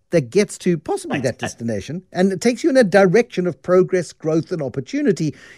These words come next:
Speaker 1: in which they could benefit personally as well. And if you can inspire that kind of, um, buy-in, then you're on your way, aren't you?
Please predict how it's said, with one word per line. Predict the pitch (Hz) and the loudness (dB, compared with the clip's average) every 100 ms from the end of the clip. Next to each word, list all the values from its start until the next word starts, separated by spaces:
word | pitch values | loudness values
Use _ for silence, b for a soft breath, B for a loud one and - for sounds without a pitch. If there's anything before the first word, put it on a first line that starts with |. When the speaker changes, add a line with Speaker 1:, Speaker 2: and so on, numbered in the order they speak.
| B | B
Speaker 1:
in | 202 202 | 0 0
which | - - - | -2 -10 -14
they | 131 170 214 | -2 2 2
could | 226 - 165 | 2 -2 -2
benefit | 165 190 180 185 | -2 -2 -4 -8
personally | - 151 151 165 147 156 | -4 -4 -4 -6 -4 -2
as | 160 139 | -4 -2
well. | 240 175 | -2 0
And | 165 | -2
if | 151 | -4
you | |
can | 196 | -2
inspire | 208 - 254 208 202 | -2 -4 -6 -6 -4
that | 151 208 | -6 -8
kind | - 339 196 | -10 -8 -4
of, | 131 - B B B B | -4 -6 B B B B
um, | 147 147 131 | 0 2 0
buy-in, | 107 156 214 113 82 139 160 | 0 2 2 2 0 -4 -6
then | 135 117 233 233 | -8 2 6 6
you're | 233 | 6
on | 247 | 6
your | 226 | 4
way, | 359 415 - - - | 2 0 -4 -8 -6
aren't | 214 - | -6 -4
you? | 226 | -8